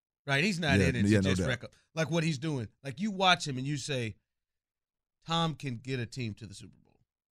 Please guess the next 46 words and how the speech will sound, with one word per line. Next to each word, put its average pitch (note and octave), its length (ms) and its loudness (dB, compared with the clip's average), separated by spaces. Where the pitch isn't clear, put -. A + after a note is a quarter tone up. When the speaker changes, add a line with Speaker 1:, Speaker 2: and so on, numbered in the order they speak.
Speaker 2:
Yeah, F3+ 160 0
with B2+ 160 6
a A#2+ 40 6
good D#3+ 160 6
supporting G3+ 340 0
cast? A3 340 -4
Yeah. D#2+ 160 -6
Yeah, A2+ 180 6
yeah. G#2+ 140 4
No, A2 140 4
I, B2+ 240 6
I, C#3 140 2
I - 20 6
don't, D3+ 180 2
like, D3 160 8
I F3+ 100 10
don't, G3+ 160 4
I, D3+ 100 2
I D#3 60 4
guess F#3 180 6
to D3+ 100 -2
the, C3 100 -2
to - 140 4
your C#3 140 4
point, C3 340 2
I E3 100 8
don't F#3 260 4
watch D3 340 6
Tom C#3 320 4
and A2+ 100 2
go, G2+ 140 0
"Damn, A2+ 300 0
he's B2 120 2
forty-six. G2+ 640 -2
It's A2 100 -6
bad, F2+ 380 0
man. F2+ 160 -2
He's A2+ 160 4
gotta D#2+ 180 -4
quit." D#2+ 340 -4
Like, A#2 120 2
I, C3 140 4
I C#3 100 6
don't, C#3+ 160 4
I B2+ 60 4
mean A#2+ 400 8